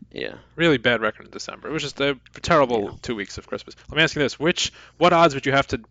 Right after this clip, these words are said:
Speaker 2: get to bet that the mac would get more teams in the tournament than the Pac-twelve, like, right now? So Bu-, Buffalo and Toledo, like,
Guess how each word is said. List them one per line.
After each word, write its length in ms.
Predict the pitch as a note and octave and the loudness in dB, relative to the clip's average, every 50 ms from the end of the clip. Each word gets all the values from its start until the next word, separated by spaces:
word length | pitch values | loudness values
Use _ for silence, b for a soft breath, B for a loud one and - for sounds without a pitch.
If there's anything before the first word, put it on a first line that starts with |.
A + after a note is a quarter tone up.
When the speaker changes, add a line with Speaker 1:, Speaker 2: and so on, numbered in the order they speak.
| _ _ _ - - - _ _ | _ _ _ -18 -18 -18 _ _
Speaker 2:
get 300 | - C#3+ C#3 A2 - - - | -2 0 0 0 -2 -4 -6
to 80 | C3 | -8
bet 320 | A#2 G#2 - B2 A#2 G2+ - _ b b b b b b b b b _ | -6 -2 2 2 2 2 0 _ b b b b b b b b b _
that 140 | - A2+ - | -8 -6 -6
the 60 | A#2 | -8
mac 460 | A2 A#2+ C3 C3 A#2+ A2 - - - - - - _ _ _ _ _ _ | -2 0 2 2 2 0 -2 -4 -4 -4 -4 -4 _ _ _ _ _ _
would 120 | A#2+ A#2+ | -8 -4
get 140 | - A#2+ G#2 | -4 -4 -4
more 180 | A2+ A#2 A#2+ A#2 | -4 -4 -6 -6
teams 320 | - - B2+ A#2+ A#2 A#2 | -6 -6 -8 -10 -8 -8
in 80 | A#2 A2 | -10 -12
the 60 | G#2 | -12
tournament 480 | - - A#2+ A2 G#2+ G2+ F#2+ D#2 C#2 - _ _ _ _ _ | -10 -8 -8 -8 -8 -8 -10 -12 -14 -16 _ _ _ _ _
than 200 | - G2 G2+ G2 | -10 -10 -10 -10
the 80 | F#2+ - | -14 -10
Pac-twelve, 580 | - G2 F#2+ - - - - - - - _ _ _ - - | -8 -8 -8 -8 -12 -18 -20 -20 -20 -20 _ _ _ -20 -20
like, 140 | - - - | -14 -10 -10
right 120 | G#2 F#2+ | -10 -8
now? 120 | - - - | -10 -14 -10
So 160 | - - G#2+ | -8 -8 -8
Bu-, 200 | G#2+ A2 A2+ - - - | -8 -8 -12 -12 -10 -6
Buffalo 380 | - A#2+ A#2 - - B2 A#2 A2+ | -6 -6 -4 -4 -4 -6 -6 -6
and 80 | A2 | -8
Toledo, 420 | - - G2+ G#2 G#2 - - - G#2 | -10 -10 -8 -8 -8 -10 -10 -12 -12
like, 240 | G2+ C#2 - - | -12 -14 -14 -16